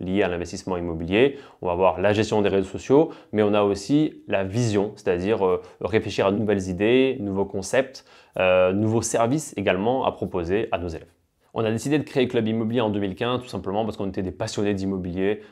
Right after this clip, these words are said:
euh, on adorait ça et on voulait continuer à en faire continuer et donc on s'est dit tout simplement qu'on allait aider et accompagner des particuliers à investir dans l'immobilier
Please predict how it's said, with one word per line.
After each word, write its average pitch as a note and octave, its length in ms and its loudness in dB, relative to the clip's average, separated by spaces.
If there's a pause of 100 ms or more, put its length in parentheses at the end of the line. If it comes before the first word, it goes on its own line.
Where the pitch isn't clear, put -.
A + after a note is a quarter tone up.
(100)
euh, F2 200 -2
on G#2 120 2
adorait G2 300 0
ça A2+ 400 4
et G2+ 100 -2
on G2 140 -4
voulait F#2+ 320 -6
continuer A#2 500 -4
à G#2 80 -2
en G2 80 -2
faire G2+ 240 -6
continuer G#2+ 600 -2
et G#2 40 0
donc B2 300 -2
on A2+ 80 -8
s'est G2 160 -6
dit G#2+ 100 -6
tout - 60 -16
simplement F#2 380 -6
qu'on F#2+ 200 -8
allait F#2 300 -6 (320)
aider A#2+ 380 2
et A2 80 0
accompagner G#2+ 680 0 (140)
des G#2 120 0
particuliers G#2+ 640 -2
à - 60 -8
investir G2 320 -6
dans G2 80 -4
l'immobilier F2+ 520 -6